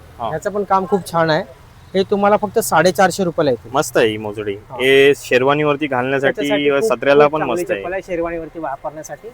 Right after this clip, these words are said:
Speaker 2: त्याच्यानंतर ही अशी हेवी मोजडी आहे ह्याच्यामध्ये.
Speaker 1: हम्म.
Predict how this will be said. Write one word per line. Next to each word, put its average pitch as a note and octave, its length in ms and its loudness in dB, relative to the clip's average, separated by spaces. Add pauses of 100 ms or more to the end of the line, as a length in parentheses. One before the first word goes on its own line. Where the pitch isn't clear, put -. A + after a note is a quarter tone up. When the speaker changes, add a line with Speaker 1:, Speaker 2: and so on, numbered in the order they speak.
(580)
Speaker 2:
त्याच्यानंतर G#3 520 4
ही G3+ 160 6
अशी G#3 240 4
हेवी G3+ 340 6
मोजडी E3 400 6
आहे F3+ 100 8
ह्याच्यामध्ये. D#3+ 460 0 (500)
Speaker 1:
हम्म. A2 140 -12